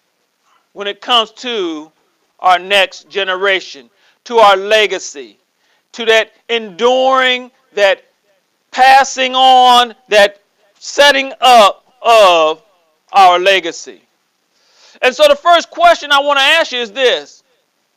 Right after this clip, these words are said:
what type of difference are you making? What type of difference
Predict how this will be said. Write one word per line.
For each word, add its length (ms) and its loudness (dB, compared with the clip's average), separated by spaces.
what 220 0
type 240 -6
of 140 -8
difference 440 -10
are 100 -6
you 180 -14
making? 400 -14
What 260 -2
type 240 0
of 180 -2
difference 720 -6